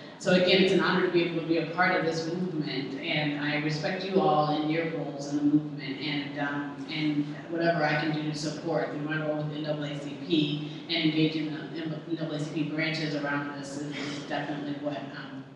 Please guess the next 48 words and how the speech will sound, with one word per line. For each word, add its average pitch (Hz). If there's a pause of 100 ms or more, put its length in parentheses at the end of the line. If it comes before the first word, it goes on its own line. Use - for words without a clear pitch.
(460)
what 151
I'm 147
devoting 156
myself 151
to 156
doing. 151
So 151
again, 147
just 139
my, 147
all 151
my 147
honor 147
and 147
my, 143 (200)
my -
heart 170
to 165
you 151
all 143
in 139
this -
work, -
because, -
um, - (220)
for 151
me, 160
it's, - (420)
uh, 151
it's 147
now 160
become 151
a 151
part 151
of 151
the 151
legacy 151
of 151
my 147
father, 294 (140)
but, -
you -
know, - (320)
just 151
in - (240)
terms 156
of 147
my 143